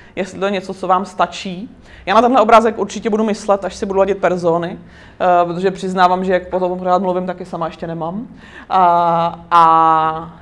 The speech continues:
eh, je to pro mě hrozně, eh, důležité memento. Ve chvíli, kdy máme celkem prozkoumanou konkurenci, víme, jak fungují, jak fungují na těch místech, kde se s nima tak trošku chceme pustit do boje,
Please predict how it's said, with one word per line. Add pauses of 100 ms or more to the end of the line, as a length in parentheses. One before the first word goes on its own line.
(140)
eh,
je
to
pro
mě
hrozně, (120)
eh, (240)
důležité
memento. (2250)
Ve
chvíli,
kdy
máme (600)
celkem
prozkoumanou
konkurenci, (400)
víme, (140)
jak
fungují, (120)
jak
fungují
na
těch
místech,
kde
se
s
nima
tak
trošku
chceme
pustit
do
boje,